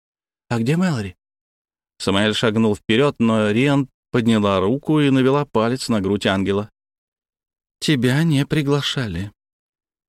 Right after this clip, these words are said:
Мэлори сидел на скамейке в углу тихого двора, подняв колени и положив подбородок на переплетенные пальцы.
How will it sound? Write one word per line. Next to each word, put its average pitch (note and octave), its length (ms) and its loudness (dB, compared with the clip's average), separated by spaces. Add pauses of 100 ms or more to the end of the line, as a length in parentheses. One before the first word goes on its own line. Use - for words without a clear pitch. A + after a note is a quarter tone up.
(1400)
Мэлори F3+ 480 2
сидел D3 380 2
на C#3 100 2
скамейке A#2+ 500 0
в F#2 80 -2
углу G2 240 2
тихого F2+ 420 -4
двора, F2+ 380 -2
подняв A#2+ 400 -2
колени A2+ 460 0
и A2 40 0
положив G#2 440 -2
подбородок F#2+ 600 -2
на F#2+ 180 -2
переплетенные F#2 720 -4
пальцы. - 480 -12